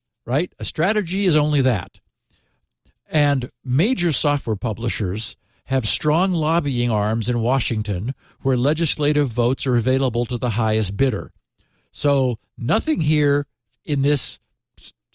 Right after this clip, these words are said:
three point three section is actionable, and there will be a great deal of pushback against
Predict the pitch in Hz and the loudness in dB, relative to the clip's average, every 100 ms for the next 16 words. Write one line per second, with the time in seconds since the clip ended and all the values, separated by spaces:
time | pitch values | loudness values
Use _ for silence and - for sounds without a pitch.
0 | - _ _ _ _ _ 143 160 - 147 | -20 _ _ _ _ _ 0 0 0 -4
1 | 156 165 - 147 151 135 - 131 - 127 | -4 -6 -4 0 2 2 0 -2 -2 -2
2 | 120 123 _ - 151 117 156 160 - 131 | 0 -2 _ -4 0 0 -2 -4 -4 -2
3 | 113 92 92 123 _ _ _ _ _ - | -2 -2 -2 -4 _ _ _ _ _ -4
4 | 135 147 165 143 143 123 95 143 220 147 | 0 2 0 -2 -2 -2 0 0 0 -2
5 | 147 151 139 - 156 - 107 107 120 113 | -4 -2 -2 -2 -2 -2 -2 -4 -4 -4
6 | 113 - | -4 -4